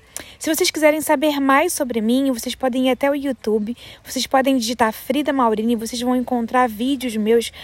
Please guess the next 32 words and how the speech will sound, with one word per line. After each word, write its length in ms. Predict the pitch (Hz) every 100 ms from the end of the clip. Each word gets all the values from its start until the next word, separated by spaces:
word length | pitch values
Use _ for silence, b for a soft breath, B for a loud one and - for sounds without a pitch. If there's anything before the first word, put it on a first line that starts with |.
| B B
é, 380 | - 220 214 208
tocando 400 | 220 240 247 226
covers 640 | - 226 262 247 233 208
de, 280 | 196 196 202
de 120 | 185
músicas 560 | 202 208 208 214 202 - B B
conhecidas, 800 | - 226 208 - - 226 220 220
vocês 300 | 208 233 254
vão 120 | 240 262
encontrar 480 | 254 247 240 240
vídeos 400 | 233 254 226 247 226
meus, 360 | 233 240 240 B B B
é, 140 | 220 226
tocando 360 | 262 220 254
em 100 | 247
casamentos, 1000 | 233 233 208 202 214 226 233 226 233 214 B B B
vocês 220 | 233 262
vão 100 | 262
encontrar 440 | 285 294 277 285 254
vídeos 340 | 294 269 269
meus 300 | 285 285 285
na 200 | 285 277
época 300 | 277 - 285
em 200 | - 277
que 100 | -
eu 140 | 277 269 B -
dava 280 | 254 247 262
dicas 480 | 214 277 294 277 233
de 120 | 247
violino 560 | 240 254 233 247 254
pra 160 | 226 240
iniciantes. 1200 | 233 233 220 - 233 220 233 233 220 233 226 -